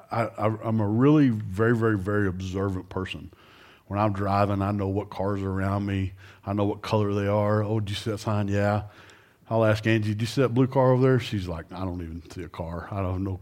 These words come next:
clue what you're even talking about." So I'm really pay attention to detail. And one of the things that drives me crazy is I'm looking at things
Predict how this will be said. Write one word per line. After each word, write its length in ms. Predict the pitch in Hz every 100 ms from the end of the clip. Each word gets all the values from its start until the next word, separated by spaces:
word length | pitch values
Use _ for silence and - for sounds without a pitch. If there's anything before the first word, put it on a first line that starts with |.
| -
clue 180 | - 104
what 200 | 98 95
you're 100 | 98
even 100 | 92
talking 280 | 101 95 98
about." 320 | 92 95 -
So 220 | - 107 - -
I'm 240 | 107 113
really 240 | 156 180 131
pay 260 | - 139
attention 380 | 117 127 117 107
to 80 | 98
detail. 480 | 104 107 104 90 92
And 160 | 104
one 160 | 143 220
of 40 |
the 80 | 175
things 260 | 135 139 107
that 120 | 90
drives 400 | 98 104 113 110
me 100 | 120
crazy 680 | 110 - 139 113 90 90 95 - - - - - - _
is 160 | 120 117
I'm 320 | 117 123 147
looking 300 | 175 175 123
at 140 | 107
things 520 | 104 101 104 113 107